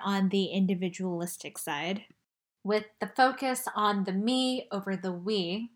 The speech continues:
the main lever here is just to shift our focus. Rather than focusing inward into how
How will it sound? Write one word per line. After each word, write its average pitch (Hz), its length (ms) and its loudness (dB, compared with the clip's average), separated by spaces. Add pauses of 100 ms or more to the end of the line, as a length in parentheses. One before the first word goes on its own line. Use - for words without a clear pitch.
(220)
the 220 60 -2
main 247 320 4
lever 226 300 6
here 208 340 -2
is 190 400 -4
just 262 460 0
to 254 100 -2
shift - 580 -4
our 214 180 2
focus. - 800 -4 (260)
Rather 240 640 10
than 214 560 4
focusing 208 800 -2
inward 208 720 4
into 190 380 -2
how 190 340 0